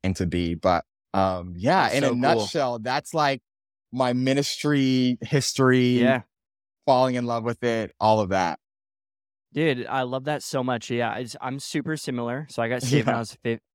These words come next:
Speaker 2: fifteen, no concept of church at all. I was,
Speaker 1: <laughs>
Speaker 2: I was, I was the kid getting in trouble in church.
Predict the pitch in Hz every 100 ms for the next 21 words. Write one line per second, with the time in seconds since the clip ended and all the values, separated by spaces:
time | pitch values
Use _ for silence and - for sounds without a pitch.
0 | _ - 139 120 - 123 113 110 110 107
1 | 117 127 139 - 120 110 - 110 110 98
2 | - 107 101 - 117 - 110 104 104 101
3 | 107 110 110 120 120 127 135 117 - _
4 | _ _ _ 131 151 151 143 147 131 123
5 | 120 110 104 123 117 117 113 107 110 104
6 | 101 -